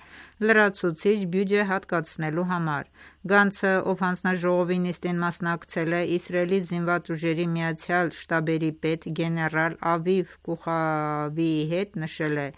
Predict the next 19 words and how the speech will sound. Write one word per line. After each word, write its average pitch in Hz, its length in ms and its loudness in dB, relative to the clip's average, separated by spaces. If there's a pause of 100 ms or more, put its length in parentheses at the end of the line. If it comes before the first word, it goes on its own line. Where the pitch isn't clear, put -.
(340)
«Բյուջեի 202 640 4
օրինագծի 180 720 2
կատարման 165 680 0
մեջ 185 300 -2
հստակ 175 420 -2
առաջնահերթությունը 160 1120 -2
պետք 180 340 -4
է 190 80 2
լինի 196 340 2 (100)
Իսրայելի 185 500 0
դեմ 185 300 0
ուղղված 185 480 -2
Իրանի 160 420 0
միջուկային 175 720 -2
ծրագրի 160 520 -2
սպառնալիքի 156 800 -2
դեմ 180 300 -4
պատրաստվածության 180 1160 -4
մակարդակը։ 175 760 -2